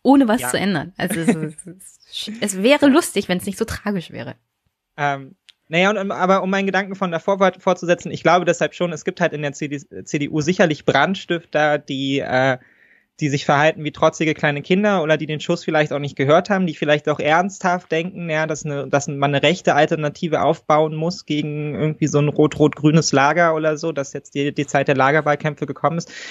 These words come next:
Speaker 2: Damit geht die C D U zwangsläufig weiter nach unten und natürlich einer Spaltung entgegen, ne? Je
Speaker 1: Hm.
Speaker 2: näher sie halt irgendwie diesem Rand rückt, umso mehr spalten sich von ihnen die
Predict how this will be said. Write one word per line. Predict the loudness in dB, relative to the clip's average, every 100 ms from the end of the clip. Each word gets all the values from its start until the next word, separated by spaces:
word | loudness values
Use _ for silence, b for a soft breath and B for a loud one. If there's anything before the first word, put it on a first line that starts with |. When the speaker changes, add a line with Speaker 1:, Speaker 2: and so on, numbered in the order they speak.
| B B
Speaker 2:
Damit | 0 0
geht | -4 -2
die | 0 0 -2
C | -6 -6
D | -4
U | -4
zwangsläufig | 0 2 2 0 0 0
weiter | 0 2 -2
nach | -4
unten | -4 -4 -4 -6 -6 -6
und | -6 -4
natürlich | -4 -4 -4 -2
einer | -2
Spaltung | 2 4 4 0
entgegen, | -6 -4 -2 0 0
ne? | 0
Je | 0
Speaker 1:
Hm. | 2
Speaker 2:
näher | 4 4 4
sie | 2 2
halt | 2 2
irgendwie | -2 -4 -4
diesem | -2 -2
Rand | 0 0 0
rückt, | 0 0
umso | -4 -6 -2
mehr | 2 4 4 4 0
spalten | 0 2 2 0
sich | -8 -6
von | -6
ihnen | -6 -6
die | -4 -4